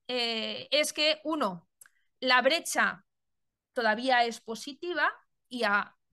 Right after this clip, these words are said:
favor del hombre, en este caso la mujer, sigue recibiendo cierta penalización por el hecho de ser mujer, y es decir, controlando por todos los factores como su edad, su experiencia, el que ocupe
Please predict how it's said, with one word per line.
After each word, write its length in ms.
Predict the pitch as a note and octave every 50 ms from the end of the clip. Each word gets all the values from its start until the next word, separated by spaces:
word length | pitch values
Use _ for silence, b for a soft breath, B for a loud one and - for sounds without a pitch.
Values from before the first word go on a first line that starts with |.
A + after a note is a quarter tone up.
| _
favor 480 | - - - G#3+ G#3 A3+ C4+ C4+ C4 G#3+
del 160 | G#3+ G#3+ A#3
hombre, 420 | B3+ C#4 C#4 C4+ C4 C4 C#4 F#4 A4+ -
en 80 | G#3+ G3+
este 160 | G3 - -
caso 240 | - G#3 G3+ - G#3
la 140 | F#3+ F#3+
mujer, 640 | G3 F#3+ G3 F#3+ - - C#4 C#4 C4+ A#3+ F#3+ F#3 - _ _ _ _ _ _ _
sigue 600 | - - - - C4+ C#4 C#4 B3+ A#3+ G#3+ G3+ G3+
recibiendo 600 | G#3+ A3+ A3 A#3 A3+ A#3+ B3+ C4+ C4 A3+ G#3+ G3+
cierta 500 | - - C#4+ D#4+ D#4+ D#4+ D#4+ B3 A3+ G#3
penalización 1200 | A3 G#3+ G#3 G3 G3 G3 G3+ G3+ - G#3+ G#3+ G#3+ - - D#4+ D#4+ D#4 D4 C4+ A3 F#3 E3+ E3 - _ _ _ _ _ _
por 420 | - B3 B3+ B3+ C4 C4 C4 C4 C4 - - -
el 140 | G#3+ G#3
hecho 220 | A3+ B3 B3 - G#3
de 100 | G3+ G3
ser 220 | - - G3+ G3+
mujer, 460 | G#3+ A#3 B3+ - - F#4 G4+ G4+ G4
y 60 | F4 A#3
es 60 | A3+
decir, 240 | A3 G#3+ - A#3+ -
controlando 500 | - G3+ G3+ G#3 A3+ A3+ A3+ A#3 A#3+ A#3
por 160 | - G#3+ A3+
todos 200 | A3+ C4 C#4 C4+
los 120 | A#3+ A#3 -
factores 520 | - A3+ A3 - C#4+ C#4 C4+ D4 C4+ -
como 200 | - F#3+ F3+ G3
su 140 | G#3 - C#4
edad, 400 | D#4 D4 C4+ C4+ C4 C4 C4+ C4
su 140 | C4 - G#3
experiencia, 800 | G#3 - - D#4 D4+ C4+ C4 B3+ B3+ C4 B3+ - C4 C4 C4 B3+
el 140 | A3 G#3+ F#3
que 80 | G#3
ocupe 520 | G3+ G3 - A#3+ G#3+ - A#3 A#3 A3+ -